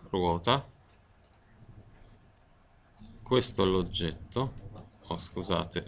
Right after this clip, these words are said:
rotate, questo è l'oggetto da ruotare qui, da qui fino qua, giusto?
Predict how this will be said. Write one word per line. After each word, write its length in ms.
rotate, 500
questo 320
è 40
l'oggetto 540
da 120
ruotare 640
qui, 380
da 300
qui 340
fino 520
qua, 340
giusto? 760